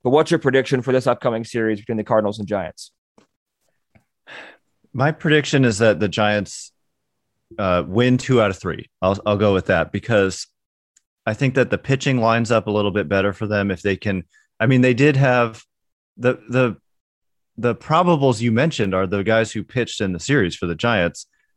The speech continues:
Speaker 2: Uh, Gausman. Oh, no, it wasn't DeSclafani. You
Speaker 1: Oh,
Speaker 2: didn't see
Speaker 1: DeSclafani.
Speaker 2: DeSclafani. Okay,
Speaker 1: Mm-hmm.
Speaker 2: so that's why. Because when those, when you face, and assuming it might be Alex Wood too, it's tough to beat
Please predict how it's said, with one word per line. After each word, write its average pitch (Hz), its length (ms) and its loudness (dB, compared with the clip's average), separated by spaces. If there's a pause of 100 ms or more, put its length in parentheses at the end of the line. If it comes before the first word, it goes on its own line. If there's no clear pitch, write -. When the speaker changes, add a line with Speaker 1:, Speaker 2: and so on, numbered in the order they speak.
(120)
Speaker 2:
Uh, 92 240 -2
Gausman. 107 640 0 (1120)
Oh, 131 80 4
no, 120 180 4
it 98 80 2
wasn't 127 340 0
DeSclafani. 101 540 -4
You 98 80 0
Speaker 1:
Oh, 113 40 4
Speaker 2:
didn't 120 200 2
see 113 140 0
Speaker 1:
DeSclafani. 107 260 4
Speaker 2:
DeSclafani. 87 520 -2
Okay, 104 260 0
Speaker 1:
Mm-hmm. - 80 -2
Speaker 2:
so 107 340 0 (220)
that's 120 380 -2
why. 98 300 0
Because 107 360 -6
when 117 160 0
those, 143 340 2
when 120 160 -2
you 135 100 -2
face, 147 440 -4 (540)
and 113 180 0
assuming 135 400 0
it 107 80 0
might 101 200 0
be 110 100 0
Alex 95 300 -2
Wood 92 280 -4
too, 110 240 0
it's 117 260 -2
tough 151 300 0
to 120 100 -2
beat 104 340 -4